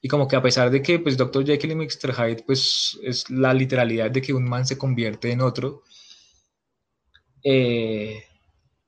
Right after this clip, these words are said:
aquí al ambientarlo en el siglo veintiuno y al jugarle al, a apostarle a algo más metaficcional, como de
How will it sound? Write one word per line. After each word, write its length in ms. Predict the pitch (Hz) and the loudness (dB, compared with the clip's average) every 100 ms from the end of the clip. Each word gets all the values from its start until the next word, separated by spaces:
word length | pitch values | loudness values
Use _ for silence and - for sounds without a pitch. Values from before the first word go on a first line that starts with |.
| _ _ | _ _
aquí 340 | - 131 131 139 | -4 0 4 6
al 120 | 147 | 6
ambientarlo 500 | 170 170 147 127 123 | 6 4 4 4 4
en 60 | 151 | 4
el 80 | |
siglo 240 | - 131 131 | 2 4 4
veintiuno 680 | 156 143 139 139 143 147 151 | 4 2 2 4 4 0 2
y 80 | |
al 120 | 139 127 | 2 2
jugarle 440 | 127 120 113 123 | 0 0 0 2
al, 300 | 127 131 131 | 2 2 -2
a 100 | 117 | -4
apostarle 640 | 127 - 120 - 117 117 | -4 -4 -8 -4 -2 0
a 60 | 127 | 0
algo 240 | 127 127 | 0 0
más 320 | 139 135 135 135 | 0 0 0 -2
metaficcional, 800 | 139 135 135 135 123 117 107 104 | -4 -4 -4 -4 -4 -6 -6 -6
como 280 | 123 127 | -4 -2
de 600 | 127 127 123 117 107 98 | 0 2 0 -2 -4 -8